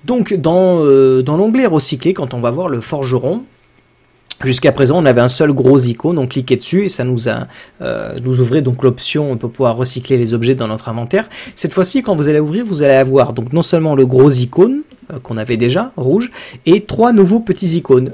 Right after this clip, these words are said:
Euh, le premier est blanc, le deuxième est bleu et le troisième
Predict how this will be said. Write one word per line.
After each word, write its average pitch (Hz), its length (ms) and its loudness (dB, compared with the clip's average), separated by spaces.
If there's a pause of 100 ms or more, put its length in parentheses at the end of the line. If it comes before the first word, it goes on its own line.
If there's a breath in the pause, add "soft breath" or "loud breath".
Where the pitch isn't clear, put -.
(120)
Euh, 131 120 2
le 135 140 2
premier 175 460 0
est 127 100 -2
blanc, 170 380 0
le 135 120 2
deuxième 135 500 0 (100)
est 117 100 -4
bleu 156 380 -2 (100)
et 131 120 -2
le 123 180 0
troisième 156 580 -4